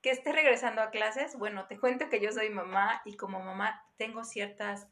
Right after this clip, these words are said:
ciertas temas de ansiedad, como muchas personas. Entonces, ¿cómo lo estamos nosotros equilibrando con las piedras? Y una forma totalmente amorosa, pero entonces yo no estaría creando para el mundo, en este caso estaría creando para una mamá que tiene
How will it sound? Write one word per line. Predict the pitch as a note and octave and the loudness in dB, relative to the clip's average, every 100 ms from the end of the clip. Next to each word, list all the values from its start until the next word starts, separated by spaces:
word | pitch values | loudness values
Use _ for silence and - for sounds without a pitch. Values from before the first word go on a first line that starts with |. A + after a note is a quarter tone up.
| G3 | -18
ciertas | - G3+ G3+ G3+ G3+ - | -12 -10 -8 -8 -10 -10
temas | G3 F#3+ F#3+ F#3+ | -8 -6 -6 -6
de | |
ansiedad, | F3+ G3 G3+ G#3 G#3 C4 - - - _ _ _ | -6 -6 -6 -6 -6 -8 -12 -20 -20 _ _ _
como | B3+ A#3+ | 2 2
muchas | B3+ C#4 C#4 D4+ | 2 0 -4 -12
personas. | - A#3+ - D#4+ C#4 | -10 -8 -8 -10 -10
Entonces, | B3+ C#4 - | -10 -10 -12
¿cómo | D#4+ F#4+ | -6 -4
lo | F#4 | -4
estamos | C4 - D4 D#4 | -8 -6 -6 -4
nosotros | D4 B3+ C4 C4+ C#4 | -6 -6 -6 -6 -8
equilibrando | C4 A#3+ A3 A3+ A#3+ B3+ | -10 -14 -12 -8 -8 -8
con | B3+ A#3+ | -8 -6
las | A#3+ - | -6 -10
piedras? | B3+ C#4 C4 A#3 _ _ _ _ _ | -12 -10 -8 -10 _ _ _ _ _
Y | A3+ A#3 - | -14 -12 -8
una | B3+ C#4+ C#4+ | -6 -4 -4
forma | C4+ B3+ C4+ - | -4 -4 -6 -8
totalmente | G#3+ - A3 A3 G#3 G3+ | -12 -4 -6 -6 -12 -10
amorosa, | G3+ C4 D#4 C#4+ | -6 -6 -6 -8
pero | G3 G3+ | -8 -8
entonces | A#3+ B3 B3+ | -8 -10 -10
yo | B3+ | -8
no | C#4+ | -8
estaría | C#4+ A#3+ A3+ | -8 -8 -8
creando | B3 G#3+ A3 A3+ | -6 -6 -6 -10
para | G3+ | -10
el | F#3 | -10
mundo, | G3 G3 A3+ D4 _ _ _ | -10 -10 -10 -12 _ _ _
en | G3 G#3 | -8 -8
este | G3+ A#3 | -10 -8
caso | A3+ A3+ | -8 -8
estaría | B3 - G3+ G#3 | -10 -8 -8 -6
creando | G#3+ G#3 G#3 | -6 -8 -10
para | G#3 F3+ F#3+ | -8 -6 -4
una | B3 B3+ | -4 -6
mamá | A3+ G3+ G#3 | -6 -6 -8
que | G3+ | -10
tiene | G3+ G3 F#3+ F#3 | -12 -12 -10 -12